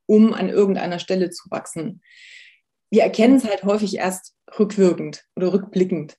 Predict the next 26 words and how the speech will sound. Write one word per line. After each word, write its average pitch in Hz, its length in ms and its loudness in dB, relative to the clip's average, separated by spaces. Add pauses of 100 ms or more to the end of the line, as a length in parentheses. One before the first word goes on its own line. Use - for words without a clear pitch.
(100)
dass 175 140 -8
wir 175 80 0
dann 160 100 -2
sagen, 160 260 -4
ah, 185 220 -4
okay, 180 320 -2
das 175 220 -4
habe 185 160 -8
ich 185 140 -12
jetzt 175 200 -8
gelernt. 165 320 -4
In 180 120 -8
dem 240 240 4
Augenblick 185 460 0
ist 190 120 -6
es 185 160 -2
häufig 190 320 -2
sehr 175 160 -6
schwer, 185 480 0
dieses 185 300 -6
Geschenk 180 360 -4
in 180 120 -8
der 160 100 -8
Situation 160 640 -10
zu 170 100 -16
finden. 160 460 -10